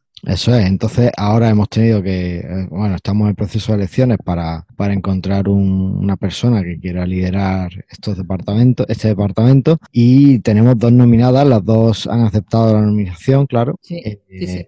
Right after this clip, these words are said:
Speaker 1: las dos las ha nominado Rowan, la presidenta.
Speaker 2: Sí,
Speaker 1: Lo cual,
Speaker 2: entre otra
Speaker 1: pues,
Speaker 2: gente,
Speaker 1: no,
Speaker 2: sí.
Speaker 1: no hay una, pero tenemos un pequeño cotilleo, ¿verdad?
Speaker 2: Tenemos un cotilleo. <laughs> Sí, no, bueno, una de las nominadas, Bridget Wheeler,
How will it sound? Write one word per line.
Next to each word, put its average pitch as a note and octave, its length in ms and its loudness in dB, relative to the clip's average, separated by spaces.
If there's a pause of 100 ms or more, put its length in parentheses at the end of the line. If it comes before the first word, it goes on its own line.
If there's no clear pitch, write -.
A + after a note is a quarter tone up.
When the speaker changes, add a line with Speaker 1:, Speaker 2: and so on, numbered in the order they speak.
Speaker 1:
las G#2+ 140 -6
dos C3+ 120 2
las C3 200 4
ha B2+ 60 2
nominado A#2+ 580 4
Rowan, C3 500 0
la F#2+ 160 -8
presidenta. A2 720 -6
Speaker 2:
Sí, - 160 -8
Speaker 1:
Lo D#3+ 100 0
cual, F3 220 -4
Speaker 2:
entre D3+ 180 -6
otra E3 140 -8
Speaker 1:
pues, F3 80 -10
Speaker 2:
gente, D3+ 160 -8
Speaker 1:
no, F#3 80 -18
Speaker 2:
sí. E3 180 -10 (100)
Speaker 1:
no G#2+ 120 -2
hay G2+ 140 2
una, A#2+ 120 0 (120)
pero A#2 420 2
tenemos A2+ 320 2
un C#3 100 4
pequeño G#2+ 1080 0
cotilleo, F2+ 500 -6
¿verdad? D2+ 220 -10
Speaker 2:
Tenemos F3 360 -4
un D#3+ 100 -2
cotilleo. D3+ 380 -4 (200)
<laughs> C4+ 600 0 (1080)
Sí, A#3 440 2
no, G#3+ 220 2
bueno, G3+ 240 2
una C#4 200 0
de A#3 80 2
las F#3+ 160 2
nominadas, F3+ 920 0
Bridget E3+ 520 -2
Wheeler, F3+ 540 2